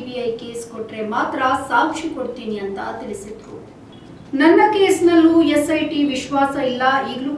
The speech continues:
ಕೂಡ ಎಸ್ ಐ ಟಿ ಮೇಲೆ ವಿಶ್ವಾಸ ಇಲ್ಲ. ಸಿ ಬಿ ಐ ಕೇಸ್ಗೆ ಕೊಟ್ರು ಕೂಡ ಹಾಲಿ ಸುಪ್ರೀಂ ಕೋರ್ಟ್ ನ್ಯಾಯಾಧೀಶರ ಮೇಲುಸ್ತುವಾರಿ ಮಾಡಬೇಕು. ಮಹಾನ್ ನಾಯಕನ ಹಣದಲ್ಲಿ ಬಹಳಷ್ಟು ಪ್ರಭಾವಿಗಳು ಇದ್ದಾರೆ, ಹಣವನ್ನ ಕೊಟ್ಟು ಎಲ್ಲವನ್ನ ಖರೀದಿ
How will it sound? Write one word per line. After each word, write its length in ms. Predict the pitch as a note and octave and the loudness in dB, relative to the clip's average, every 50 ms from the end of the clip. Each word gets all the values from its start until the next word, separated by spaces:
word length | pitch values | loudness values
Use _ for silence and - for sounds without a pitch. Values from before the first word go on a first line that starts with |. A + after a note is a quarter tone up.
| C#4 | -6
ಕೂಡ 140 | C4+ C4 B3+ B3+ B3+ B3+ B3+ B3 | -6 -4 -2 0 0 0 0 -2
ಎಸ್ 120 | A#3 A#3+ B3+ B3+ | -2 -4 -4 -4
ಐ 20 | B3+ B3 | -4 -4
ಟಿ 60 | B3 A3+ A3+ | -4 -6 -8
ಮೇಲೆ 220 | A3 G#3 G#3 A3 A3+ A3+ G#3+ | -8 -6 -6 -6 -6 -6 -6
ವಿಶ್ವಾಸ 400 | G#3+ G#3+ - G#3+ G#3+ G3 G3 G3 G3 G#3+ G#3+ G#3 | -8 -8 -10 -10 -10 -8 -8 -8 -8 -8 -8 -10
ಇಲ್ಲ. 120 | F#3+ F#3+ F#3 - - - | -10 -12 -12 -14 -14 -12
ಸಿ 120 | - G#3 G#3 G3+ | -12 -12 -10 -10
ಬಿ 80 | G#3 A3 A3 G#3 | -8 -6 -4 -4
ಐ 20 | G3+ - | -4 -6
ಕೇಸ್ಗೆ 360 | A3 A3 A3+ A3+ - - A3+ - - | -6 -6 -6 -6 -6 -8 -8 -8 -8
ಕೊಟ್ರು 300 | A#3 A3+ A3+ - C#4+ C#4 C#4 - B3+ | -6 -8 -8 -6 -6 -6 -6 -4 -2
ಕೂಡ 140 | B3+ B3+ C4+ C#4 C#4+ C#4+ C#4+ C#4+ - - - - - - | 0 2 4 4 4 4 2 0 -4 -10 -14 -14 -4 2
ಹಾಲಿ 300 | C#4 D4 D#4+ E4+ G4 F#4+ D#4 - | 6 6 6 6 6 4 2 2
ಸುಪ್ರೀಂ 320 | - - - E4+ D#4+ D#4+ D#4+ D#4+ | 0 -2 0 0 0 0 0 -2
ಕೋರ್ಟ್ 260 | D#4+ D4+ D4+ D4 C#4+ C#4 | 0 0 0 0 2 0
ನ್ಯಾಯಾಧೀಶರ 680 | C#4 C#4 C#4 C#4 C#4+ C#4+ C#4+ C#4+ C4+ C4+ C4 C4+ C4 C4 C4 C4 B3+ B3 A#3+ | 2 2 0 2 0 0 0 0 -2 -4 -4 -6 -2 0 2 2 2 0 -2
ಮೇಲುಸ್ತುವಾರಿ 760 | A#3+ A#3+ A#3+ A#3+ A3 - - - A#3 A3+ A3+ G#3+ G#3+ G#3+ G#3+ G#3 | -6 -8 -10 -10 -10 -12 -12 -12 -10 -6 -4 -4 -4 -4 -6 -6
ಮಾಡಬೇಕು. 500 | G#3 G#3 G3+ G3+ G3+ F#3+ - - - E3+ E3+ - - - - A#3 C4 | -8 -8 -8 -10 -12 -14 -14 -16 -14 -14 -14 -14 -14 -10 -4 2 4
ಮಹಾನ್ 400 | C#4 C#4 D#4 E4 F4+ F#4+ F#4 E4 | 4 6 8 8 8 8 6 6
ನಾಯಕನ 460 | E4 D#4+ E4 E4 E4 E4 E4+ D#4+ D4 D#4 D4 | 6 6 6 6 6 6 4 2 0 2 2
ಹಣದಲ್ಲಿ 460 | D4 C#4+ C#4 - C#4 C4+ C4+ C#4 C#4+ C#4+ C#4+ - B3 | 4 2 2 0 0 -2 -2 0 0 0 0 0 -2
ಬಹಳಷ್ಟು 480 | B3 B3+ B3+ B3+ - B3 C4+ B3+ B3+ B3 | -2 -2 -2 -4 -4 -4 -4 -4 -4 -4
ಪ್ರಭಾವಿಗಳು 560 | B3 A#3+ A#3 A3+ A3+ A3+ A3+ G#3 A3 G#3+ G#3+ G#3+ | -6 -8 -8 -6 -6 -6 -6 -6 -8 -8 -8 -8
ಇದ್ದಾರೆ, 380 | G3 F#3 G#3+ G#3 G#3 G#3 A#3+ A#3+ B3 B3+ - G3+ | -10 -8 -6 -6 -4 -4 -4 -2 -2 -2 -4 -4
ಹಣವನ್ನ 420 | G#3 G#3 G#3+ G#3+ C4+ C#4+ C#4 B3+ A#3+ A3+ - - | -6 -6 -6 -6 -6 -6 -6 -4 -6 -6 -8 -8
ಕೊಟ್ಟು 320 | - A3 - - B3 A#3 G3 - - - - - - - - - A3 - - | -10 -10 -12 -10 -8 -6 -6 -6 -6 -6 -10 -14 -16 -18 -12 -4 4 4 6
ಎಲ್ಲವನ್ನ 420 | D4 E4+ F#4+ F#4+ F#4 F4 E4+ D#4+ D#4 D4 D4+ D4 D4+ - | 8 8 8 8 8 8 6 8 8 8 6 4 2 0
ಖರೀದಿ 400 | B3+ A#3+ B3+ C#4 D4+ D#4+ C#4 C4+ | -2 0 0 0 0 0 0 2